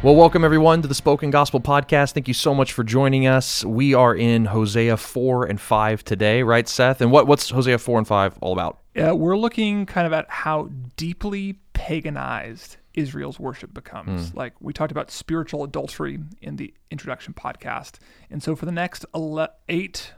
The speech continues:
Speaker 2: chapters,
Speaker 1: Mm-hmm.
Speaker 2: we're just shown how dark Israel's spirituality actually has become. And really the only pieces of good news we're given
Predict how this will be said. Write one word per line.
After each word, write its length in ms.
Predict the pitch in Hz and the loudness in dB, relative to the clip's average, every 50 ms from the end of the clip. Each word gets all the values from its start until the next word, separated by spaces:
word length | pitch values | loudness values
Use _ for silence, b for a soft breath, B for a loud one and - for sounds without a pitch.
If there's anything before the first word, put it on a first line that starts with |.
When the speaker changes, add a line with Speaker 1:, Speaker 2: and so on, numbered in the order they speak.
| _ | _
Speaker 2:
chapters, 640 | - - 180 175 175 175 - 214 208 220 240 240 - | -10 -6 -4 -4 -4 -4 -6 -6 -6 -6 -8 -10 -12
Speaker 1:
Mm-hmm. 220 | 90 87 90 87 87 90 b b - | -12 -10 -10 -10 -12 -14 b b -6
Speaker 2:
we're 160 | 147 151 151 | -4 -2 -2
just 160 | 156 165 - | -2 -2 -4
shown 180 | - - 165 160 | -4 -6 -6 -6
how 560 | 143 - - - - 160 156 156 165 165 156 135 127 - | -8 -10 -12 -6 -4 -2 -2 -2 -2 -4 -6 -8 -8 -6
dark 460 | 151 143 139 143 135 - - - - _ _ - | -4 -4 -4 -4 -6 -8 -14 -20 -20 _ _ -12
Israel's 600 | 143 139 - 147 147 139 135 131 131 - - - | -12 -12 -12 -12 -12 -12 -12 -12 -14 -16 -18 -18
spirituality 1000 | - - - - - 135 139 131 - - 127 127 117 117 127 127 127 123 117 - - _ - | -18 -18 -16 -14 -14 -12 -12 -12 -14 -14 -12 -12 -10 -10 -12 -14 -16 -18 -20 -20 -20 _ -14
actually 440 | 131 123 117 - - - - 127 120 | -14 -14 -14 -16 -18 -18 -16 -16 -16
has 200 | - - 143 - | -16 -18 -18 -18
become. 500 | - - - - - - - - - - b b b b b b b b b b b b b - | -20 -20 -20 -18 -16 -16 -14 -16 -16 -20 b b b b b b b b b b b b b -8
And 120 | - 156 | -4 0
really 200 | 160 196 220 208 | 2 4 4 4
the 160 | 185 180 175 - | 4 2 0 -2
only 340 | - 147 170 185 196 202 196 | -2 -2 0 0 0 0 -2
pieces 500 | 185 - - 190 180 - - 165 151 143 | -4 -4 -6 -6 -6 -4 -4 -6 -6 -6
of 160 | 151 160 - | -8 -10 -8
good 180 | - 151 147 131 | -8 -8 -6 -6
news 420 | 147 143 143 143 147 143 135 - | -8 -10 -10 -8 -8 -10 -10 -12
we're 100 | - 135 | -12 -14
given 580 | 131 131 - 151 160 156 143 127 - - - - | -14 -12 -10 -10 -10 -10 -10 -12 -12 -12 -14 -16